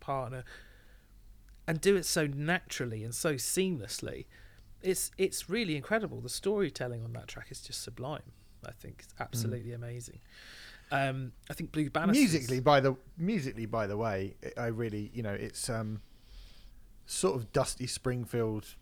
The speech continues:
Speaker 2: mid sixties loush
Speaker 1: Yeah.
Speaker 2: kind of pop, and it, it does sound, it's a really nice one. And at that point, I was like, "This sounds, this sounds really good. This sounds really sort of beautiful and full and,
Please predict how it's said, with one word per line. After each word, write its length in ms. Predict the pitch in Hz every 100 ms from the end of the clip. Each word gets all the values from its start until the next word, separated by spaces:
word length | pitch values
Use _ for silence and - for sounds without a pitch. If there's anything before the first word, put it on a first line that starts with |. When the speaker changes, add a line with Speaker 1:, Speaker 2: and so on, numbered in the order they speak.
| -
Speaker 2:
mid 260 | 117 120 113
sixties 720 | - 123 - - 110 107 - -
loush 560 | 107 113 110 - - 110
Speaker 1:
Yeah. 100 | 107
Speaker 2:
kind 200 | 107 101
of 80 | -
pop, 320 | 120 101 -
and 100 | 120
it, 80 | -
it 160 | 131
does 200 | 175 -
sound, 300 | - 131 120 117
it's 160 | -
a 60 | 143
really 520 | 160 185 143 131 120 - - - - -
nice 400 | 127 127 120 -
one. 140 | 127
And 100 | 139
at 60 | 156
that 200 | 220 -
point, 220 | 135 110
I 60 | 117
was 120 | 117
like, 180 | 113 127
"This 240 | 190 147
sounds, 560 | - 113 107 98 - - - - -
this 120 | 180
sounds 240 | - 123 107
really 320 | 117 120 104
good. 280 | - 107 98
This 100 | 127
sounds 240 | 131 113
really 340 | 113 110 101 95
sort 240 | - 85
of 100 | 98
beautiful 680 | - 110 110 104 104 95 92
and 160 | 95 - - - -
full 600 | - - 123 113 107 101
and, 320 | 85 82 95